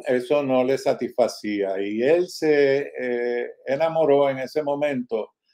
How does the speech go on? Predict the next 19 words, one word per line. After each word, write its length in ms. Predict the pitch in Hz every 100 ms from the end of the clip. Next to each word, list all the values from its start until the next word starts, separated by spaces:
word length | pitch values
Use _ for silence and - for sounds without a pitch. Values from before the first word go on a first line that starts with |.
| _ _
de 220 | 117 127
unos 320 | 127 151 165
libros 440 | 160 170 160 147 -
que 160 | 135 120
se 140 | 123
habían 240 | 123 117 117
publicado 480 | 135 135 143 139
en 100 | 139
Alemania 600 | 135 135 135 139 135 120
sobre 340 | 110 107 104 101
la 140 | 98
obra 300 | 101 104 113
de 140 | 113 110
Frank 300 | - 107 107
Lloyd 220 | 110 110 113
Wright. 280 | 131 113 - _ _ _ _ _
Y 100 | 120
él 100 | 120
entendía 840 | 139 143 151 147 156 147 135 127